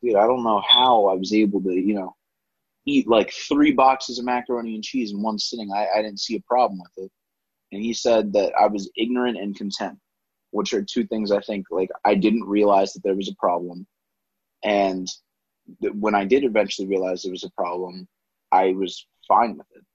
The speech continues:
I was like, you know, "I don't care enough to change this, or maybe it is a problem, but it's gonna take too much effort.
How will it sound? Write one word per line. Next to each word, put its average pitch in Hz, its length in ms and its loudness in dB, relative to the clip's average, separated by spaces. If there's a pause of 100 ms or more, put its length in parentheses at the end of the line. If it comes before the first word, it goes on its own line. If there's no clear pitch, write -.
(160)
I 95 40 -16
was 92 200 -12
like, - 180 -14
you 95 80 -14
know, 87 240 -16 (880)
"I 110 160 2
don't 110 300 0
care 113 260 -2
enough 101 220 -6
to - 80 -20
change 98 400 -10
this, 92 260 -6
or 92 240 0
maybe 95 300 -4
it 92 80 2
is 90 140 -4
a - 80 -20
problem, 87 680 -2
but 85 260 -4
it's 92 140 -10
gonna 98 160 -8
take 101 200 -6
too - 120 -10
much 107 220 -4
effort. 95 320 -4